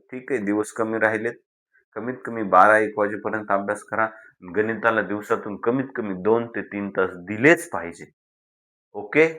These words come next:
अशा प्रकारे अभ्यास करा आणि नवनवीन व्हिडिओ तुम्ही पाहत राहा माझे.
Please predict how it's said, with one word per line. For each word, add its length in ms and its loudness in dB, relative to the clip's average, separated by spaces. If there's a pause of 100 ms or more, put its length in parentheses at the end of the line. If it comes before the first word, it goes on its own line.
(240)
अशा 180 -14
प्रकारे 360 -2
अभ्यास 320 -2
करा 280 -4 (600)
आणि 200 -6
नवनवीन 560 -4
व्हिडिओ 380 -4
तुम्ही 280 -8 (140)
पाहत 340 -2
राहा 180 4
माझे. 320 0